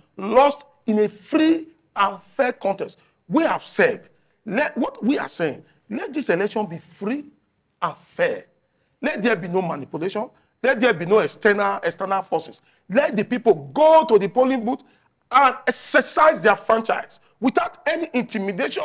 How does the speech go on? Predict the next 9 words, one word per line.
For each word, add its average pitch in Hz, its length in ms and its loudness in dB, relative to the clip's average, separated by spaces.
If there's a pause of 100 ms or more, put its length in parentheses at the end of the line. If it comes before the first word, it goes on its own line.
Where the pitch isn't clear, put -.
(120)
from 277 160 2 (480)
any 294 140 -2
group, 233 340 -2 (680)
without 247 280 2
any 247 160 2
intimidation 208 500 0
from 185 160 -2
the 202 60 -8
police 269 440 0